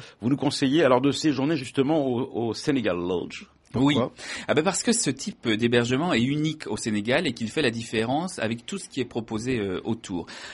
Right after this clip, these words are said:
Speaker 2: On n'a pas affaire ici à un campement comme on en trouve tant en Afrique de l'Ouest, mais un petit lodge, j'ai donc expliqué ce que c'était.
Speaker 1: Ouais, d'accord.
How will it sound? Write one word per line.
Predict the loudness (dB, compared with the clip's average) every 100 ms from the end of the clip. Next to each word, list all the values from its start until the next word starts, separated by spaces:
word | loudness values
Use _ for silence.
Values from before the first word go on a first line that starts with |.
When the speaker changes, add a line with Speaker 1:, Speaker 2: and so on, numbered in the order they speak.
| -18 -2
Speaker 2:
On | 2
n'a | 4
pas | 4 4
affaire | 4 2
ici | 2 0 0
à | 2
un | 2
campement | 0 -2 0 0 0
comme | 0 0
on | 0
en | 0
trouve | -2 -6 -2
tant | 0 2
en |
Afrique | 0 -2 -6 -4
de |
l'Ouest, | 0 0 0 0
mais | 0
un | 2
petit | 0 -4 -2 0
lodge, | 2 2 -2
j'ai | -6 -4
donc | -4 -6
expliqué | -8 -10 -8 -8
ce |
que | -6
c'était. | -2
Speaker 1:
Ouais, | -2 -2
d'accord. | -2 -4 -8